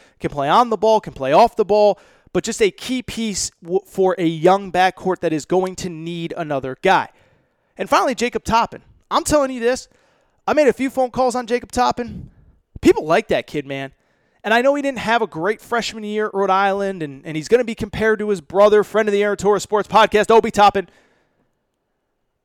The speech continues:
But I talked to some coaches in the A ten. They think that kid is a future N B A player. Now, it might be after two or three years at Kentucky,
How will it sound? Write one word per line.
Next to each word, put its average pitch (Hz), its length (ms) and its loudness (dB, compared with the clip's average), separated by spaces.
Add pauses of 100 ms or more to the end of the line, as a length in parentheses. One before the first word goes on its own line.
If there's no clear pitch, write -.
(180)
But 190 80 2
I 359 120 2
talked - 280 -4
to 247 60 -8
some 240 120 -10
coaches 240 360 -2
in 214 60 -10
the 208 120 -2
A 202 120 0
ten. 214 440 -6 (920)
They 180 140 0
think 262 180 -2
that 240 180 0
kid 254 160 -4
is 170 120 -2
a 165 60 -4
future 208 340 -6
N 170 140 -2
B 156 100 -4
A 131 80 -2
player. - 460 -6 (120)
Now, 208 160 0
it 208 40 -2
might 262 180 0
be 247 160 -2
after 208 400 0 (440)
two 262 160 0
or 220 80 0
three 196 220 -6
years 185 300 -4
at 160 80 -8
Kentucky, 151 720 -6